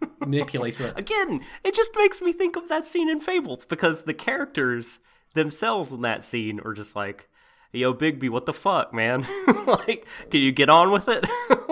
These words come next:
Speaker 1: Like, can you, you know, and, but everyone is like, uh, "Oh, Sherlock, we are, we're enraptured. We're like your, your audience, captive in the palm of your hand, and God, you're so right. You're so fucking smart."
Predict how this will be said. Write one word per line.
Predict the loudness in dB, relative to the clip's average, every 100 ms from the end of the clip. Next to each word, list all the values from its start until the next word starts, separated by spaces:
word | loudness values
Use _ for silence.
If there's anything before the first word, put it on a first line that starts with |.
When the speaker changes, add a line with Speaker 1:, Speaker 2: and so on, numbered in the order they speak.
| -2 0
Speaker 1:
Like, | -6 -6 -20 -20 -10
can | -6 -2
you, | -2
you | 0 0
know, | 2 0
and, | -2 -4 -4
but | 0
everyone | 2 2 0 0 0
is | -4 -4 -2
like, | -2 -4 -14 _ _ _ _ _ _ _
uh, | -14 -12 -14
"Oh, | -12 -12 -12
Sherlock, | -12 -12 -12 -12 -12 -16
we | -18 -16
are, | -18 -20 _ -20 -20 _
we're | -16 -14
enraptured. | -12 -10 -10 -8 -10 -10 -14 -20 _ _ -14
We're | -8
like | -6 -6 -8
your, | -10 -10 -16 _ _ _ _ -20
your | -10
audience, | -4 -2 -2 -6 -10 -14 -14
captive | -10 -8 -6 -6 -6
in | -8
the | -12
palm | -6 -4 -4
of | -8
your | -10 -12
hand, | -10 -8 -6 -8
and | -10 -16 _ _ _ _ _ _ _ -10
God, | -8 -8
you're | -8
so | -8 -4 -4
right. | -4 -6 -6 -10
You're | -12
so | -12 -12 -14
fucking | -16 -14 -14 -16 -16
smart." | -14 -12 -12 -16 -20